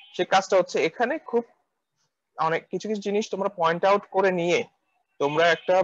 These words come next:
গল্পের মতো সাজাতে পারো। যেমন আমি যেভাবে বলছি যে প্রথম যুগের মধ্যে Aristotle এবং এই যে প্লাইনি the এল-, Elder সে কাজ করেছিল, দ্বিতীয় যুগে ডারউইন কাজ করেছিল, এবং ডারউইন কাজ করেছে কিসে? এইচএমএস বিয়েগলে পাঁচ বছরের জন্য।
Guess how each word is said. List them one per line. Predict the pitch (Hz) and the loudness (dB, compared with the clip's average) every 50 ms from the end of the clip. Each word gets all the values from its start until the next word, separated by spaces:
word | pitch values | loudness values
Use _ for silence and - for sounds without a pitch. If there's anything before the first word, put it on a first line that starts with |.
| 185 - - | 0 -2 -2
গল্পের | 160 160 156 156 165 175 175 | 2 2 4 4 4 2 0
মতো | 170 160 175 185 | 0 -4 -6 -4
সাজাতে | - 175 151 147 139 156 151 | -2 -2 0 0 0 0 0
পারো। | 147 139 120 123 | 0 0 0 0
যেমন | 127 139 156 170 - | 0 -2 -2 -4 -4
আমি | - - 147 156 165 | -4 -4 -4 -4 -4
যেভাবে | 170 170 165 170 170 175 | -6 -6 -4 -2 -2 -2
বলছি | 170 165 170 165 160 - - 135 | 0 0 0 -2 -2 -4 -8 -8
যে | 135 - 135 | -6 -4 -6
প্রথম | 131 - 143 143 - - 180 175 170 | -6 -6 -8 -10 -8 -8 -8 -8 -6
যুগের | 160 175 170 160 165 160 165 | -6 -6 -4 -2 -2 -2 -2
মধ্যে | 156 151 151 160 208 294 - _ _ - | -4 -6 -4 -4 -4 -4 -4 _ _ -2
Aristotle | 139 143 147 147 - - - 170 180 190 | -2 -2 -2 -4 -8 -4 0 0 2 2
এবং | 175 156 160 175 226 - - - - - - - - - - - - - | 2 2 0 -2 -2 -4 -8 -14 -20 -20 -20 -20 -20 -20 -20 -20 -10 -8
এই | - 143 | -6 -4
যে | 151 151 | -4 -4
প্লাইনি | 151 - 151 147 147 151 156 | -4 -2 -2 -2 -2 -2 -2
the | 151 160 160 151 - | 0 2 2 2 2
এল-, | - 147 143 143 139 - 151 | 0 0 -2 -2 -2 -2 0
Elder | 151 147 143 139 139 139 147 151 | 0 2 2 0 0 0 0 0
সে | 151 - - 151 139 | 0 -2 -4 -2 -2
কাজ | - 135 139 - | 0 -2 -2 -4
করেছিল, | - - 120 117 - - - - - _ _ _ _ _ _ _ _ _ _ - | -4 -6 -6 -6 -6 -10 -16 -16 -16 _ _ _ _ _ _ _ _ _ _ -6
দ্বিতীয় | 151 147 202 202 | -2 2 4 4
যুগে | 190 190 185 190 202 | 4 4 4 4 4
ডারউইন | 175 165 139 139 143 151 160 175 | 4 4 4 4 4 2 2 2
কাজ | 170 156 147 - - | 0 0 0 0 -2
করেছিল, | 156 131 123 - - 131 120 | -6 -4 -6 -6 -6 -6 -4
এবং | 117 139 156 | -4 -2 -2
ডারউইন | 151 143 135 156 175 | 0 0 0 0 2
কাজ | 170 180 185 - | 0 0 0 0
করেছে | - 185 175 180 - - 208 | 0 -2 -2 -2 -2 -4 -6
কিসে? | - 190 - - - 415 - _ _ _ _ _ _ _ _ _ _ _ _ _ | -4 -6 -6 -4 -6 -6 -8 _ _ _ _ _ _ _ _ _ _ _ _ _
এইচএমএস | - 143 160 165 190 175 185 196 180 165 | -2 0 0 2 2 2 2 2 0 0
বিয়েগলে | 160 180 170 160 143 156 131 123 | 2 4 4 4 4 4 2 2
পাঁচ | - 147 151 151 143 | 2 2 0 0 0
বছরের | 147 147 147 - 180 170 165 | 0 -2 0 0 2 0 2
জন্য। | 160 160 139 123 113 117 | 2 0 -2 -2 -4 -6